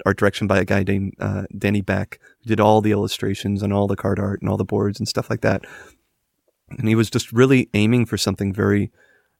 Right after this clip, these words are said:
muted and understated, because the celebration kind of comes when you open the box. Like, that's, that's where we wanted that emotional resonance to kind of really ring true. And it, it's exciting. Like, it, it makes sense to me that, like, uh, the production value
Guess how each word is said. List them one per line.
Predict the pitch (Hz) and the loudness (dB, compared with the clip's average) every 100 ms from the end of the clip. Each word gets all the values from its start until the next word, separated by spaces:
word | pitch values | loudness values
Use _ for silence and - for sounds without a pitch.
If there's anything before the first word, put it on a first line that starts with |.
| _ | _
muted | 104 110 123 123 101 | 2 4 6 4 2
and | 104 101 | 0 -2
understated, | 101 110 113 - 101 101 | -2 0 -2 -2 -2 -2
because | 98 98 107 98 - - | -6 -4 -4 -4 -6 -8
the | 101 | -8
celebration | - 113 120 110 107 - 104 | 0 0 0 0 -2 -2 -6
kind | 98 101 | -4 -6
of | |
comes | - 101 101 - - _ _ _ | -4 -4 -4 -6 -16 _ _ _
when | 110 104 | -4 0
you | 101 - | -2 0
open | 101 104 113 | 0 0 0
the | 104 | 0
box. | 98 101 101 - - - _ _ _ _ _ _ _ _ - | 0 0 0 -2 -6 -6 _ _ _ _ _ _ _ _ -8
Like, | 98 | -4
that's, | - 117 - | 0 0 -2
that's | - 117 123 | -2 0 0
where | - 113 | 0 2
we | 107 104 | 2 2
wanted | 101 101 | 0 0
that | 104 104 | 0 -2
emotional | 101 101 101 98 | -2 -2 -4 -2
resonance | 101 - 98 - | -2 -4 -6 -6
to | |
kind | - 104 | -6 -2
of | |
really | 101 104 | 0 -2
ring | 98 101 | -2 -4
true. | 98 104 98 101 - _ _ _ _ _ _ | -6 -6 -6 -8 -14 _ _ _ _ _ _
And | - 135 | -2 0
it, | 131 | 2
it's | 135 - | 2 0
exciting. | 139 175 180 - | -2 0 0 0
Like, | 117 117 | -2 -2
it, | 131 | -4
it | - | -4
makes | 123 131 - | -4 -4 -4
sense | 117 110 | -6 -6
to | 110 | -6
me | 101 | -4
that, | 98 - | -4 -4
like, | 101 98 - - _ _ _ _ | -4 -6 -8 -20 _ _ _ _
uh, | 98 98 98 - _ | -4 -2 -2 -6 _
the | 107 | -10
production | - 110 123 123 | -4 -2 0 0
value | 104 101 101 98 98 | 0 0 0 -4 -6